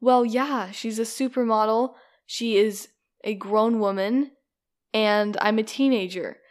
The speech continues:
And so all of this self-comparison completely blinded me. It made me think irrationally. It is so unrealistic to have these young girls and teenagers thinking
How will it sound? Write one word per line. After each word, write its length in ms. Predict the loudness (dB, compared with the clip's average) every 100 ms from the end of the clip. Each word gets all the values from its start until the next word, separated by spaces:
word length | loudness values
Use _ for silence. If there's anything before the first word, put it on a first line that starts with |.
| _ -6
And 140 | -4
so 540 | -2 4 6 6 2 -2 _ _ _ _ _ _ _ _ _ _ _
all 280 | 6 8 6
of 160 | 4 2
this 400 | 2 2 -4 -14 _ _
self-comparison 1300 | -4 -2 -2 -4 -8 -6 -4 -2 -2 -4 -6 -6 -8 _ _ _ _ _
completely 540 | -6 -4 -2 0 0
blinded 520 | -2 -2 0 2 0 -2
me. 360 | -6 -10 -16 _ _
It 120 | 0
made 200 | 2 4
me 200 | 2 0
think 300 | 0 0 0
irrationally. 960 | 0 0 0 0 -4 -8 -10 -12 -14 -18 _ _ _ _ _ _ _ _ 2
It 140 | 2
is 100 | 2
so 320 | 0 2 4
unrealistic 800 | 4 0 0 2 0 -2 -6 -6 -6
to 420 | 0 2 4 2 -4 _ _ _ _ _ _ _ _ _ _ _ _ _ -12
have 280 | 0 2 2
these 200 | -4 0
young 260 | 0 0
girls 480 | 0 0 0 -2 -6
and 140 | -10
teenagers 640 | -8 -4 -2 -2 -4 -6 -4
thinking 560 | 0 2 0 -6 -10